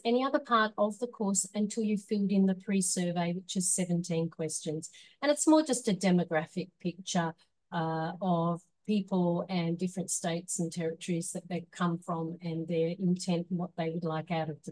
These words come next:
course. Then you'll notice that we have four units,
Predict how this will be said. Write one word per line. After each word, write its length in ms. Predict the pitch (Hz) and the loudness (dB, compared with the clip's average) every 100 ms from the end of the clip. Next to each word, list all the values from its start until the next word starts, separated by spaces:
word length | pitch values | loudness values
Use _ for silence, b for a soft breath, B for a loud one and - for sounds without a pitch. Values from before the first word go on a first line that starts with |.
| - | -6
course. 500 | 170 151 147 - - _ _ - _ - | -4 -4 -6 -10 -10 _ _ -20 _ 4
Then 140 | 311 | 8
you'll 140 | 311 285 | 10 8
notice 380 | 240 214 226 - | 6 6 2 0
that 140 | 214 | 2
we 100 | 214 | 2
have 220 | 185 185 | 2 0
four 240 | - 196 180 | 0 2 4
units, 720 | 185 233 370 240 - - | 4 2 0 -2 -2 -2